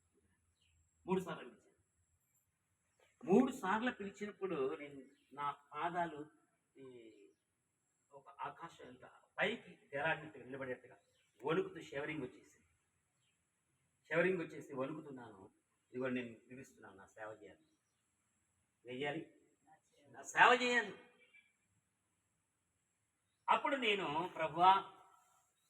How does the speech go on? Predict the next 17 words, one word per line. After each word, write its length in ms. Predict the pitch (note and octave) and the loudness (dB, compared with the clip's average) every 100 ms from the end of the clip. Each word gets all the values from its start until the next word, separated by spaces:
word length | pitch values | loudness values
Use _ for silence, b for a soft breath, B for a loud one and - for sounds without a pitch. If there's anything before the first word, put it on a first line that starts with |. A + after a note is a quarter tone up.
| _ _ _ | _ _ _
నాకు 200 | - - | -20 -20
అసలు 260 | - F#2+ | -20 -20
చదువు 560 | - F2+ _ - - - | -20 -20 _ -20 -18 -18
తక్కువ, 360 | - - _ A3 _ _ _ - _ - _ _ _ _ _ _ _ _ _ _ _ | -18 -20 _ -20 _ _ _ -20 _ -20 _ _ _ _ _ _ _ _ _ _ _
ఇప్పుడు 240 | A2+ D3 D#3 | -18 -16 -16
స్కూల్, 240 | - C#3 | -18 -6
నేను 140 | B2+ | -4
ఎక్కువ 220 | A#2 - B2 _ _ _ _ | -4 -10 -18 _ _ _ _
స్కూల్ 260 | - C3 C3+ | -18 -10 -4
వెళ్ళలేకపోయాను, 680 | B2 A2+ A#2 - G#2+ G2+ F#2+ _ _ _ _ _ _ _ _ _ _ _ - | -2 -2 -8 -12 -20 -20 -20 _ _ _ _ _ _ _ _ _ _ _ -20
అసలు 180 | - C#3+ | -14 -8
నాకు 160 | A#2+ | -8
భయం, 420 | F#2+ B2 B2 C3+ - - _ _ _ _ _ _ _ _ _ _ _ - | -8 -6 -4 -4 -10 -20 _ _ _ _ _ _ _ _ _ _ _ -16
నేను 120 | C#3+ | -16
సేవ 340 | - - B2+ A#2+ | -14 -12 -8 -6
చేయను 140 | A2+ | -6
ప్రభువా, 400 | G2 G#2 _ | -10 -20 _